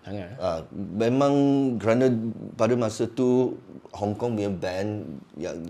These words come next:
Speaker 2: mana siapa-siapa pun dah beyond lah kan.
Speaker 1: Yalah, ha.
Speaker 2: So dia memang terpe-, eh, ter-, meng-, pengaruh, mempengaruhkan,
Speaker 1: Pengaruh, betul,
Speaker 2: ah,
Speaker 1: betul, betul.
Speaker 2: pengaruh,
Speaker 1: Ha.
Speaker 2: ah, golongan lah kan. So, uh, golongan besar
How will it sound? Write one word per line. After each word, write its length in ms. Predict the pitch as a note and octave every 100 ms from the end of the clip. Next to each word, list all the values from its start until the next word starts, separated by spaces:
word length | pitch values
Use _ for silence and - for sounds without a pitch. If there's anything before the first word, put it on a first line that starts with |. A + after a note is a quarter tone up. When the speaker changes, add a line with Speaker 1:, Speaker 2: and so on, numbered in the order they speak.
| B1
Speaker 2:
mana 260 | E2 F2+ G#2+
siapa-siapa 480 | G#2+ G#2 G#2 G#2+ G#2+
pun 180 | G2 G2+
dah 140 | G2
beyond 380 | F#2+ F#2+ F#2+ A2
lah 80 | G#2+
kan. 220 | G#2 G2+
Speaker 1:
Yalah, 80 | F#2+
ha. 140 | - F2 D#2
Speaker 2:
So 480 | - - A#2+ A#2+ G#2+ A2+
dia 260 | A2+ A#2+
memang 640 | B2 A#2 G#2 A2+ A#2 A#2 A2
terpe-, 320 | - - F2 E2 - - - - - -
eh, 320 | F2 F#2 F#2 - - - - E2+ - - - -
ter-, 180 | G#2 - - _
meng-, 320 | A#2 G#2+ G#2 F#2+
pengaruh, 640 | - A2 G2+ A2 A#2 A#2+ - - -
mempengaruhkan, 420 | F2+ G2 G#2+ A2 A2+
Speaker 1:
Pengaruh, 200 | A2+ A2+ G#2+
betul, 180 | - G#2+
Speaker 2:
ah, 60 |
Speaker 1:
betul, 160 | F#2 F#2+
betul. 80 | F#2+
Speaker 2:
pengaruh, 380 | F#2 A2+ B2 -
Speaker 1:
Ha. 300 | - - A1
Speaker 2:
ah, 100 | -
golongan 480 | E2 G2 G2+ A2 A#2+
lah 140 | B2+ A#2+
kan. 180 | B2+ A2 - -
So, 160 | - C3+ C3 B2 A#2 -
uh, 500 | F2+ G2 F#2+ F#2+ G2 G2 F#2+ - - A2+
golongan 440 | A#2 A#2+ A#2 B2+ B2+
besar 440 | A#2 A2 C3+ B2+